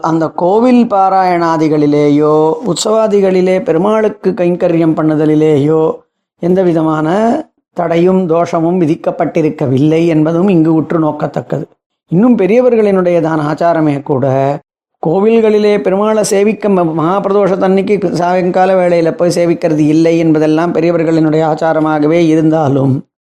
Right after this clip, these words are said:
நிருசிம்மனையும் நிருசிம்ம சேவைக்கோ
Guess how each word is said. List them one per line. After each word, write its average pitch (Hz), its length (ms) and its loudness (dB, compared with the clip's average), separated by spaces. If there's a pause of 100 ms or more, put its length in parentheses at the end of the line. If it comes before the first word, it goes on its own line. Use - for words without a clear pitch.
(360)
நிருசிம்மனையும் 240 1000 2 (540)
நிருசிம்ம 247 520 2
சேவைக்கோ 214 580 0